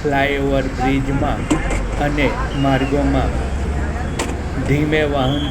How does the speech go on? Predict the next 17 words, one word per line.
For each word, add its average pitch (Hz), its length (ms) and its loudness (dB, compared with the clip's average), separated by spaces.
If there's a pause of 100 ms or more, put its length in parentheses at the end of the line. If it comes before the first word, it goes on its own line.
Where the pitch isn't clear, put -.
ચલાવી 139 500 2 (680)
અકસ્માતથી 139 800 0
બચી 123 380 0
શકાય 151 400 0
છે 165 220 0 (120)
અને 143 200 -2
બીજાનો 139 520 0
જીવ 127 240 0 (100)
પણ 147 160 0 (520)
બચાવી 139 420 0
શકાય 151 400 0
છે, 160 200 -2 (560)
જેથી 139 340 0
હાઈવેમાં 135 640 0
ચાલતા 135 460 0
વાહન 139 380 0
ચાલકોએ 143 580 0